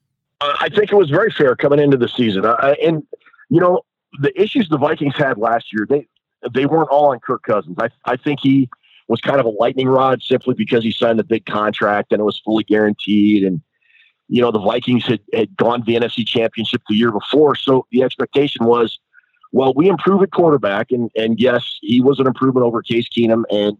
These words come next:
Teddy Bridgewater and Sam Bradford, the, the three guys that had played in, in twenty sixteen and twenty seventeen. So the expectation had been, had been elevated, yet people kind of forget the Vikings had, I think,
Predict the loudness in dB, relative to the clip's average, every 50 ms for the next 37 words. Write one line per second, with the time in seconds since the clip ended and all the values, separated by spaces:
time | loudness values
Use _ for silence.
0 | -6 -4 -2 -2 0 0 0 0 0 2 2 2 4 4 4 2 2 0 -4 _
1 | _ -20 -20 -20 -20 _ _ -6 -4 -2 0 0 0 0 0 -2 0 0 0 0
2 | 0 0 0 -2 -2 -4 -6 -6 -4 -2 0 0 0 0 -2 -6 -6 -4 -2 0
3 | 0 2 2 2 2 2 0 0 -2 -2 -2 0 0 2 2 2 2 0 -2 -6
4 | _ _ -20 -20 -20 -20 -20 _ _ -2 0 0 0 0 -2 _ -6 -2 0 0
5 | 0 0 -2 -4 -6 -4 -2 0 0 2 0 0 0 0 -2 0 0 -2 -2 -2
6 | -2 -2 -2 -2 -2 0 0 -2 -4 _ _ _ -20 -20 -20 -20 -20 -20 -20 _
7 | _ _ -12 -8 -4 0 0 0 2 2 0 -2 -2 -4 -4 -4 -2 -2 -2 -2
8 | -2 -4 -4 -4 -4 -4 -4 -4 -4 -6 _ -10 -8 -4 -4 -4 -2 -2 -2 0
9 | 2 2 2 2 0 0 -2 -4 -4 -6 -8 _ _ _ _ _ _ _ _ _
10 | 0 0 0 2 0 -2 _ _ _ _ _ _ _ _ _ _ _ _ _ _
11 | _ _ _ _ -4 -4 -2 0 0 -2 -2 0 -2 0 0 -2 -2 -4 -8 -8
12 | -4 -2 0 2 2 2 _ -2 -4 -2 -2 -2 -2 -2 -2 -2 -2 -2 0 0
13 | 0 0 2 2 0 -2 -4 -6 -8 -8 -8 -8 -6 -2 0 0 0